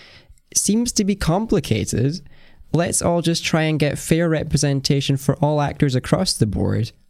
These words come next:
Let's be careful with our positive discrimination. It's not always gonna be the easy solution we think it is.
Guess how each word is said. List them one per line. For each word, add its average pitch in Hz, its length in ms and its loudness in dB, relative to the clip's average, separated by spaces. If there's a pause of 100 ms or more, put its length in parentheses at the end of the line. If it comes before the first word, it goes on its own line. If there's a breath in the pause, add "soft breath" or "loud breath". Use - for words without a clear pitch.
Let's 147 160 0
be 143 140 0
careful 160 480 0
with 127 140 0
our 110 80 0
positive 107 800 -2
discrimination. 107 840 -2
It's 113 160 -4
not 110 140 0
always 110 380 0
gonna 113 180 0
be 110 140 0
the 110 140 -2
easy 107 200 0
solution 107 520 -2
we 107 100 -2
think 107 280 -2
it 110 80 0
is. - 360 -4